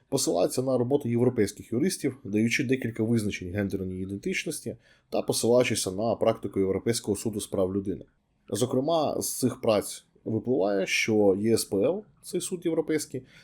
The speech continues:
зобов'язав держави-члени конвенції дати визначення гендерної ідентичності в своєму законодавстві. Як можете бачити, ми цього поки що не зробили.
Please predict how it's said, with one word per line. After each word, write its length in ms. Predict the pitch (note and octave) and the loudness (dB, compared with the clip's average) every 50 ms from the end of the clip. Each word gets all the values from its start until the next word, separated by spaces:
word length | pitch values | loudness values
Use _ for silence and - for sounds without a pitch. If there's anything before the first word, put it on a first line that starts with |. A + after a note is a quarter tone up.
| - - | -12 -2
зобов'язав 640 | A#2+ C3+ D3+ E3+ F3 D#3+ D#3+ D3+ C3 B2+ A2+ G2+ G2 | 2 2 4 4 4 4 4 4 4 4 4 4 4
держави-члени 680 | A2+ G#2 G2+ A#2 G#2+ G2+ G2+ G2 - A2+ G#2 G2+ G2 | 0 2 4 4 4 4 2 2 2 0 0 0 0
конвенції 520 | F#2+ - B2 D#3 G#3+ B3 G#3+ - - C3 C3 | 0 -2 0 0 0 -2 -2 -2 -2 -2 0
дати 220 | G3 G3+ - C#3+ | 0 0 0 0
визначення 540 | C3 C#3 C3+ A#2+ A2 G#2 G2 - - G2 G2 | 0 2 2 2 2 0 -2 -2 -2 0 2
гендерної 480 | A#2 A#2+ A#2 G#2 A2 G#2 G#2 G#2 G2+ | 4 2 4 4 2 0 0 -2 -2
ідентичності 640 | G2 G#2 A2+ B2+ - G#3+ - - - - - - G#2+ | -2 -4 -4 -4 -4 -4 -4 -6 -8 -8 -4 -4 -2
в 220 | G2 A#2 E3 F#3 | -2 -2 -4 -4
своєму 420 | - - G2+ G2+ A#2+ C#3+ C3+ A#2 G2+ | -4 -2 0 0 2 2 0 0 -2
законодавстві. 680 | G#2+ G2+ - G2 F#2+ F2+ D#2 - - - - - - _ _ _ _ _ _ _ _ _ _ _ - | -4 -6 -6 -6 -4 -4 -4 -6 -6 -10 -14 -18 -20 _ _ _ _ _ _ _ _ _ _ _ 4
Як 200 | G2+ A2+ - - | 4 4 4 4
можете 240 | A2+ G#2 - - A2 | 0 -4 -2 -2 0
бачити, 600 | A2+ E3 A3 G3+ - - - - E3 D#3+ - - - | 2 4 4 4 2 0 0 0 -2 -2 -2 -4 -2
ми 260 | - C#3+ F#3+ G3 - | 2 4 4 4 4
цього 280 | - - D3 C3 B2+ A#2 | 2 2 4 4 4 4
поки 200 | B2 G2+ - - | 2 -2 -4 -2
що 160 | - - C3+ | -2 0 0
не 80 | B2 G#2+ | 0 0
зробили. 420 | F#2+ F#2+ F#2+ F2 F2 E2+ D#2 - | 0 -2 -2 -2 -2 -2 -4 -6